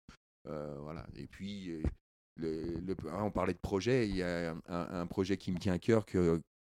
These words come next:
qui verra certainement le jour en deux mille vingt et un, parce qu'en deux mille vingt, je suis trop booké, mais, euh, bah, en le dévoilant là, peut-être quelqu'un d'autre le fera, mais je, je suis en train de préparer depuis déjà deux ans une Speaker Academy.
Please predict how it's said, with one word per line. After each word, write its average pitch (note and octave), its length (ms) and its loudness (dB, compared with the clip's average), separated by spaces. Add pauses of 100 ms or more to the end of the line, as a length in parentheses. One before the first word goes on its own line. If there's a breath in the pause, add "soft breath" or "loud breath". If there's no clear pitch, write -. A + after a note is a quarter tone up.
(120)
qui - 160 -2
verra F2 240 6
certainement G2 460 0
le F#2+ 60 0
jour G2 280 2
en F2 400 0 (920)
deux F#2+ 80 2
mille F#2 180 2
vingt F#2 200 2
et G#2 60 6
un, G#2 60 6
parce A2 140 0
qu'en F2+ 120 -2
deux F2 100 2
mille E2+ 200 0
vingt, F#2+ 160 0
je - 80 -4
suis - 120 -10
trop F2+ 240 2
booké, F2+ 440 -2
mais, E2 480 -2 (540)
euh, C#2+ 540 -6
bah, C#2+ 120 -2
en F2+ 80 4
le F2 60 -2
dévoilant F2+ 380 4
là, G2 120 4
peut-être - 200 -4
quelqu'un F2 280 -4
d'autre F2+ 200 -2
le F#2+ 60 4
fera, A2+ 220 -4
mais F2+ 220 -4
je, D#2+ 140 -12
je D#2 60 -14
suis - 140 -10
en E2 80 -6
train F#2 160 -6
de F2 120 -2
préparer F2+ 500 -2
depuis E2+ 360 -6
déjà E2+ 280 -2
deux F2+ 200 0
ans G2 100 0
une F2+ 160 -4
Speaker F2 380 -8
Academy. F2+ 460 -4